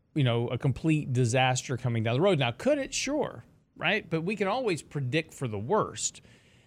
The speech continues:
The question is, is whether or not the worst ever happens. And generally, more often than not, and as I said this, I, I discussed this the other day, is that, you know, the worst, you know, generally never comes to fruition.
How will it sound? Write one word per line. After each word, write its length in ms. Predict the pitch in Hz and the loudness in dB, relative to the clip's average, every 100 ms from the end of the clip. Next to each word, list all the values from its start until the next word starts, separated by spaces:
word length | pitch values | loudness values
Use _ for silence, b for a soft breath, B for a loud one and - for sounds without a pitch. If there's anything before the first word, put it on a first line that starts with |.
| b b | b b
The 80 | 143 | -4
question 460 | - 214 208 - 156 | 2 4 4 2 2
is, 160 | 139 | 2
is 100 | 135 | 0
whether 320 | 123 151 147 139 | 2 2 2 2
or 60 | |
not 340 | 127 120 117 - | 2 0 -2 -2
the 80 | |
worst 380 | 127 127 120 - | 0 2 2 0
ever 160 | 107 101 | -4 -4
happens. 720 | 131 202 196 - - - - - _ _ | 2 2 2 -2 -14 -16 -16 -18 _ _
And 520 | 135 135 135 131 127 - 120 | 2 4 4 2 0 -2 0
generally, 420 | 131 233 240 226 | 4 4 4 2
more 260 | 196 185 165 | 4 4 6
often 360 | 160 151 147 | 4 2 -2
than 120 | 135 | 0
not, 300 | 123 107 117 | 2 2 0
and 100 | 135 | 0
as 140 | 131 120 | 0 2
I 80 | 120 | 0
said 260 | - 139 | 2 0
this, 280 | 127 120 - | 2 0 -2
I, 160 | 123 113 - | -4 -4 -4
I 60 | |
discussed 580 | 117 110 113 - 131 - | -6 -4 -6 -4 -4 -4
this 200 | 131 - | -8 -8
the 80 | 123 | -8
other 120 | 107 | -6
day, 280 | 120 196 170 | 0 2 2
is 140 | 127 | 0
that, 180 | 123 123 B B B B B B _ | 0 -2 B B B B B B _
you 100 | 170 | 4
know, 220 | 151 135 - _ _ _ _ _ | 4 2 -8 _ _ _ _ _
the 160 | - 156 | 0 4
worst, 720 | 151 170 240 247 220 - - _ _ _ _ | 4 6 8 8 6 0 -8 _ _ _ _
you 100 | 170 | 2
know, 180 | 156 139 | 4 2
generally 440 | 117 170 175 160 | 4 4 4 2
never 240 | 143 135 127 | 2 2 0
comes 300 | - 135 120 | -2 -2 -2
to 80 | |
fruition. 520 | 113 123 117 - - | -6 0 0 0 -6